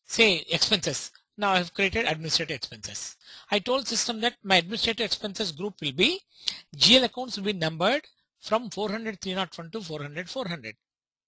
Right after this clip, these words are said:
Four hundred, three nought one to four lakh, four hundred. So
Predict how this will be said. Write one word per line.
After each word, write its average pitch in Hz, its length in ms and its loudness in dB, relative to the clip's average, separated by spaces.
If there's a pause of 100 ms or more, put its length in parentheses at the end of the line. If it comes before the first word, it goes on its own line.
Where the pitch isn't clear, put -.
(420)
Four 175 160 -4
hundred, 180 260 -6
three 165 140 -6
nought 175 220 -4
one 185 140 -8
to 330 120 -6 (340)
four 185 200 -2
lakh, 208 280 4
four 311 160 -6
hundred. 151 320 -8 (840)
So 185 420 -2